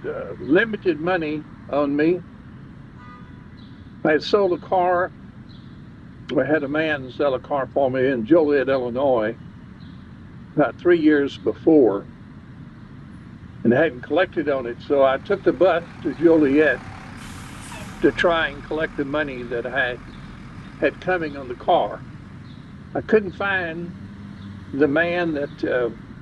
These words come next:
I had counted on, but I found a friend there in Joliet that, uh,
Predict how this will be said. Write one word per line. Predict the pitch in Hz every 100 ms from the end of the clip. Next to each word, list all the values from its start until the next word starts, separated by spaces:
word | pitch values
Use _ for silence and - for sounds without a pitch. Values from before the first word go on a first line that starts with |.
| - - - - - - - - -
I | 143
had | 139
counted | - 185 170 147
on, | 143 135 135 143 - - - - - - - - - - - -
but | 147
I |
found | 143 180 165
a |
friend | 147 - 233 208 180
there | 156 156 165 170 151
in | 147 135
Joliet | 156 147 143 143 156 160
that, | - 120 -
uh, | - 120